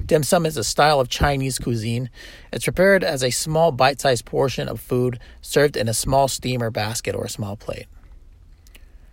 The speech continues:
So some smart restaurateurs realized how popular their one item was on the menu and decided to make a restaurant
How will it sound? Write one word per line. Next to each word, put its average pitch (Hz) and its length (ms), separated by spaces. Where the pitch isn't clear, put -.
So - 180
some 269 280
smart 208 520
restaurateurs 113 760
realized 175 400
how 127 140
popular 117 680
their 123 140
one 165 420
item 131 400
was 110 200
on 107 120
the 104 80
menu 107 480
and 123 160
decided 127 480
to 120 60
make 120 340
a 120 100
restaurant 117 480